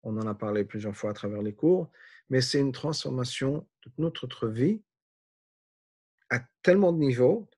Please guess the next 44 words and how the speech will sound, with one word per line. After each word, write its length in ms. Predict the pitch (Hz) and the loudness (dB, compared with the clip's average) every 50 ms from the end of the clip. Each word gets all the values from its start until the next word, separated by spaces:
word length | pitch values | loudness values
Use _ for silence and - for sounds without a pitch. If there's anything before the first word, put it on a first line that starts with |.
| _ _ - | _ _ -2
et 40 | |
entre 260 | 131 131 127 127 - 165 | 0 0 0 4 6 6
autres 180 | 147 - - | 6 6 2
notre 200 | 127 123 - - | -4 -2 0 2
relation 380 | 117 120 123 123 123 - 127 120 | 2 4 4 2 0 -2 -4 -6
par 140 | - 120 110 | -4 -4 -6
rapport 280 | 107 104 - 110 107 | -4 -4 -4 -2 -2
à 40 | 104 | -2
Dieu, 220 | 104 110 117 117 | -2 0 -2 -2
notre 260 | 117 110 104 - - 107 | -2 -2 -6 -8 -10 -8
relation 320 | 104 104 104 - - 110 | -6 -6 -6 -6 -8 -10
par 140 | 104 110 104 | -10 -10 -10
rapport 220 | 104 104 - 104 | -10 -10 -10 -8
à 40 | 101 | -8
nos 180 | 107 104 98 104 | -8 -8 -8 -8
enfants, 280 | 98 98 - 120 117 101 | -10 -8 -8 -8 -8 -8
par 120 | 107 98 | -10 -12
rapport 240 | 101 101 - 107 107 | -14 -14 -14 -16 -16
à 40 | 101 | -14
nos 100 | 101 98 | -12 -10
maris, 320 | 101 98 104 110 110 110 | -10 -8 -6 -6 -8 -8
par 180 | 107 - 101 101 | -10 -12 -14 -14
rapport 260 | 104 104 - 107 104 | -14 -12 -12 -12 -10
à 20 | |
nos 100 | 107 104 | -10 -10
épouses, 460 | 101 101 101 - - 170 190 175 - - _ - - - - - - - - _ - | -12 -12 -8 -4 -4 -4 -4 -4 -8 -14 _ -20 -20 -20 -20 -20 -20 -20 -20 _ -10
qui 140 | - 151 | -6 -6
s'est 180 | 135 - 139 127 | -2 0 0 0
complètement 760 | - - 165 165 - - 127 127 - 131 131 131 135 - - _ _ _ | 0 -2 -4 -4 -2 -4 -4 -2 -2 -2 0 0 -2 -4 -8 _ _ _
transformée. 600 | - - - 120 110 - - - - - 117 - - - _ _ _ _ _ - - - _ _ | -12 -8 -6 -6 -6 -6 -8 -12 -12 -12 -14 -16 -18 -20 _ _ _ _ _ -20 -20 -20 _ _
Et 100 | - 127 | -2 0
si 240 | 123 - - 190 170 | 0 2 4 6 6
avant, 320 | 165 151 135 135 147 143 131 | 6 6 6 4 2 2 0
par 160 | 123 113 113 | 0 0 0
exemple, 380 | 117 113 123 123 107 104 - | 0 0 0 0 0 -2 -4
être 180 | 104 101 - 110 | -6 -4 -4 -4
religieux, 380 | 104 110 113 113 113 110 117 110 | -2 -2 -2 -2 -2 -2 -4 -4
ça 160 | - - - | -4 -6 -6
voulait 160 | 104 98 101 | -6 -6 -4
dire 220 | 104 110 113 107 | -2 -2 -2 -2
aller 120 | 101 101 101 | 0 -2 -2
à 60 | 98 | -2
la 80 | 95 95 | -4 -6
synagogue 540 | - - 104 98 90 92 110 139 180 180 | -8 -8 -8 -8 -2 0 0 0 0 -2